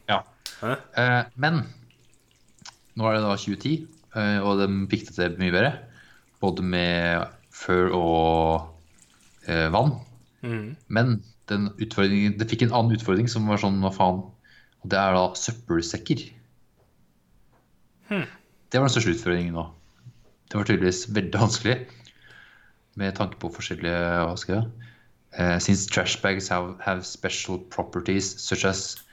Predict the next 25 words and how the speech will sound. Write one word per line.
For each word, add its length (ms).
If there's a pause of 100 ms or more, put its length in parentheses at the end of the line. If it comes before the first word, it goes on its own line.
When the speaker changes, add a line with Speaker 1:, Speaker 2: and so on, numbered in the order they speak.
(200)
Speaker 1:
how 380
it 200
reflects 600
light. 480
Speaker 2:
Ja, 100
det 80
var 120
det 100
første 200
jeg 80
tenkte 280
på. 160 (320)
Speaker 1:
Eh, 180
så 200
er 40
det 160
ly-, 140
det 100
er 240
også 240
en, 280 (140)
ja, 180 (1120)
lys 320
og 100
sånt. 240